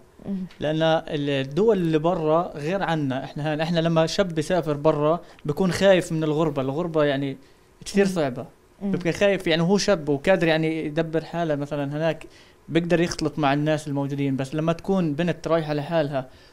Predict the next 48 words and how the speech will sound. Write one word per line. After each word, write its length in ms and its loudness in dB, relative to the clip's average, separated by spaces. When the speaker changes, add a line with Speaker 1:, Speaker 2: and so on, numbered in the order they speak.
Speaker 2:
على 200 2
دولة 380 4
غريبة 640 2
ما، 160 0
ما 180 0
بتعرف، 400 -2
آه، 400 4
الحياة 340 4
فيها، 460 2
ممكن 240 0
تتعرض 440 2
لتحرش 560 0
مثلًا 280 -4
في 80 -8
الشارع، 480 2
ممكن، 480 -4
آه، 220 0
أي 260 2
إشي 240 0
يهدد 440 2
حياتها 500 2
هناك. 200 -2
فأنا 340 0
ما، 260 2
ما 280 -6
Speaker 1:
مع 200 8
إنه 80 6
Speaker 2:
بقدرش. 160 10
Speaker 1:
الموضوع 280 10
بيعتمد 360 4
على 120 8
الثقة، 300 2
يعني 260 0
مثلًا 320 0
ممكن 300 0
يكون 240 2
أنت 160 0
عندك 300 4
ثقة 160 0
Speaker 2:
ماشي، 500 10
حتى 140 12
Speaker 1:
بتربية 300 8
Speaker 2:
ال-، 180 4
أنا 160 4
Speaker 1:
أختك، 20 4
Speaker 2:
ثقتي 600 8
Speaker 1:
ب-، 40 -2
بشخصيتها، 1040 4